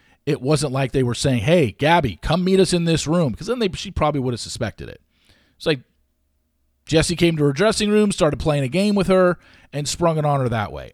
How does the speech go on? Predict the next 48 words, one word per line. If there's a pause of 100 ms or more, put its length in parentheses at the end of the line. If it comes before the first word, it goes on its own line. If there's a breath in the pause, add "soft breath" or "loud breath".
I, (960)
it's
just
different. (280)
This
is
the
first
time
they've
ever
done
it
on
the
Women
Tell
All.
It's
either
on
G
M
A
or
Kimmel, (360 soft breath)
or
it's
on
the
After
the
Final
Rose.
So
I
think
the
whole
idea
of
it
behind, (260)
behind
it
being
so
different,